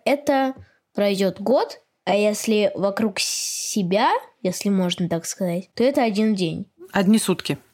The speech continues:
Speaker 1: Хорошо, одни сутки.
Speaker 2: Да, именно так. Но эта ось,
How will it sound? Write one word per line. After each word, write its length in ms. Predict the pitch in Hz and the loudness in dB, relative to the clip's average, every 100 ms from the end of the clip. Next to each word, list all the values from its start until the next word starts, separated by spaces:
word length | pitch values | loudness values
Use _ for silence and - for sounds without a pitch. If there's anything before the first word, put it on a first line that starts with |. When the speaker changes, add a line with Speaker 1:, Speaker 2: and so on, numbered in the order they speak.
| - | -6
Speaker 1:
Хорошо, 440 | 233 214 202 180 | -2 -2 -2 -4
одни 220 | 185 208 | -2 -2
сутки. 520 | 202 185 - - 214 - _ - | -2 -6 -12 -12 -12 -12 _ 0
Speaker 2:
Да, 280 | 202 147 - 196 | 2 0 -4 2
именно 260 | 233 240 | 4 4
так. 300 | - 151 - - - 190 | 2 -4 -6 -20 -6 4
Но 220 | 233 - | 4 6
эта 300 | 247 247 - | 2 2 2
ось, 400 | 262 381 - - | 4 2 0 -6